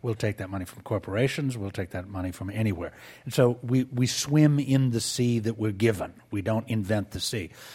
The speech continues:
But at the same time, as a citizen, I have to say I have a deep interest in, uh, the idea of governmental support for the arts, because in a democracy, the government is the right place to subsidize the arts. The serious arts have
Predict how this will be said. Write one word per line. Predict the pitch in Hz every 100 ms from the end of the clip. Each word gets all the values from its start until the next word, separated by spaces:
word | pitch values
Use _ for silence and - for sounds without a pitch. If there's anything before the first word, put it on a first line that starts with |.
| - -
But | 135 151
at | 135
the | 120
same | - 214
time, | 220 131
as | 110
a | 104
citizen, | - 240 262 - - 135 165 - - _ -
I |
have | 110 117
to | -
say | - 117 117
I | 120
have | 101 110
a | 104
deep | 98 101 175 220 -
interest | 92 87 104 92 - - -
in, | 110 101 95 95 110 -
uh, | 107 98 92
the | 98 107 -
idea | 101 90 95 143 160
of | 117 101
governmental | - 85 82 82 82
support | - 113 85 80
for | -
the | 80
arts, | 78 95 - - - -
because | - 101 95
in | 113 131
a |
democracy, | 156 165 113 92 - 101 -
the | 110 113
government | 98 104 120 117 120
is | 117 101
the | 101
right | 90 92 101 107 - _
place | - 104 95 -
to | -
subsidize | - 95 - 95 90 87
the | 98
arts. | 87 -
The | -
serious | 101 - 107 117 110
arts | 107 101 -
have | 98